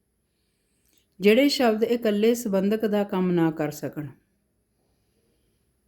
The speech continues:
ਹੁਣ ਦੇਖੋ,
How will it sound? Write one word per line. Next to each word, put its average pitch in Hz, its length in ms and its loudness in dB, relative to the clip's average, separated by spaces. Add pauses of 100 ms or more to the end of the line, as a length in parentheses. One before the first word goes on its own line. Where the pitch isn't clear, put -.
(1500)
ਹੁਣ 208 220 2
ਦੇਖੋ, 170 560 -2